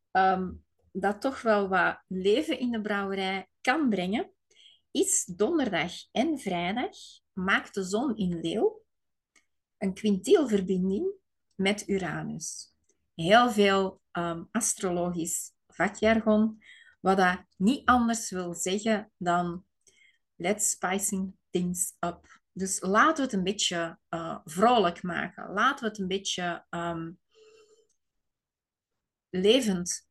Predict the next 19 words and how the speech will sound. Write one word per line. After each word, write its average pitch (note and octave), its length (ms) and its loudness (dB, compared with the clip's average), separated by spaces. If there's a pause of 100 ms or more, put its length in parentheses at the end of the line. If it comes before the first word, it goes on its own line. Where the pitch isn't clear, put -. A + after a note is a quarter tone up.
maken. E3+ 640 -8 (1300)
Laten G3 420 2
we F#3 60 -2
er F3+ 60 -4
een E3+ 60 -4
beetje E3+ 600 -6
glitter G3 380 2
en E3+ 200 -2
glam F#3+ 460 6
op E3+ 220 -4
gooien. G#3+ 600 0 (920)
Ehm, E3+ 480 -4 (1600)
heel C4 260 4
wat A3+ 180 4
creativiteit, G3+ 1120 0
heel A#3+ 220 2
wat G#3 280 0 (100)
expressieve A3 1120 -2
creativiteit G#3 1040 -4